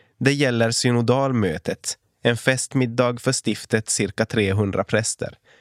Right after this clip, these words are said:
Skulle du vilja komma och underhålla dem?" Jag blir inte rädd. Jag tycker om svåra publiker.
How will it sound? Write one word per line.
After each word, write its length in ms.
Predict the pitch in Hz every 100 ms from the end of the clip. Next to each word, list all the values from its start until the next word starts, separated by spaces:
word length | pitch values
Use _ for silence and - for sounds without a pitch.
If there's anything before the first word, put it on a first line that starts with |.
| _
Skulle 280 | - - 123
du 40 |
vilja 200 | 123 151
komma 360 | 156 151 131 117
och 200 | 104 123
underhålla 500 | 127 123 117 107 85
dem?" 300 | 85 55 - - _ _ _ _ _ _
Jag 160 | - 120
blir 360 | 101 104 156 123
inte 260 | 107 -
rädd. 400 | 113 120 87 - - _ _ _
Jag 140 | 117 117
tycker 280 | 139 143
om 180 | 156 170
svåra 320 | 147 110 95
publiker. 540 | 98 92 92 82 -